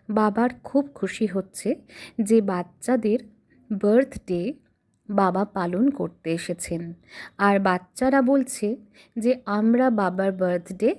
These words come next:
পালন করতে এসেছি। বাবারও খুশি হচ্ছে, বাচ্চাদেরও খুশি হচ্ছে। কেন? কেননা এই বার্থডে সমগ্র কল্পের মধ্যে পৃথক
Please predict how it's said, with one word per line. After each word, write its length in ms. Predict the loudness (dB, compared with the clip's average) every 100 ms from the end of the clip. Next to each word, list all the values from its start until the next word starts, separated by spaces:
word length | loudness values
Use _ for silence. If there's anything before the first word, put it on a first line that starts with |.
| -6 _ -6
পালন 340 | 0 2 2
করতে 440 | 2 -4 -8 -8 -8
এসেছি। 500 | -6 -10 -10 -14 -16 _ _ _ _ _ -20 -20 -4
বাবারও 480 | 0 0 2 4 2
খুশি 360 | 2 -4 -4 0
হচ্ছে, 480 | 0 -2 -4 -6 -6 _ _ -8
বাচ্চাদেরও 720 | -2 -2 -2 -4 -4 -4 -6
খুশি 340 | -6 -8 -6 -6
হচ্ছে। 420 | -8 -10 -14 -14 _ _ _ _ -2
কেন? 300 | 0 2 -2 -4 _ -20 -20 -12 0
কেননা 400 | 4 6 4 2 0
এই 200 | 0 0
বার্থডে 680 | 2 2 0 -4 -4 -4 -4 _ _ _ _ -14
সমগ্র 640 | -2 0 4 2 2 2
কল্পের 480 | 2 2 0 -2 -2
মধ্যে 380 | -2 -6 -6 -8
পৃথক 580 | -6 -8 -4 -4 -4